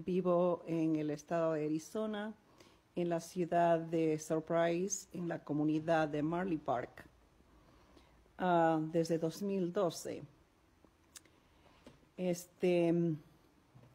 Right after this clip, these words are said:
ustedes ya han leído mi, mis, am,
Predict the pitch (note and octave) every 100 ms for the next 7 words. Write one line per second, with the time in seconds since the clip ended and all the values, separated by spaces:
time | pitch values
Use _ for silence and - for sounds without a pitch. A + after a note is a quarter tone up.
0 | - - - _ - - G3+ G3 G3 F#3
1 | F3+ F#3 E3+ F3+ F#3+ F3 F3 E3+ D#3 D3+
2 | D3 - _ _ _ _ _ _ _ _
3 | _ _ _ _ _ _ _ F#3 F#3 F3
4 | D#3+ F3+ F#3 F3 E3+ E3 D#3+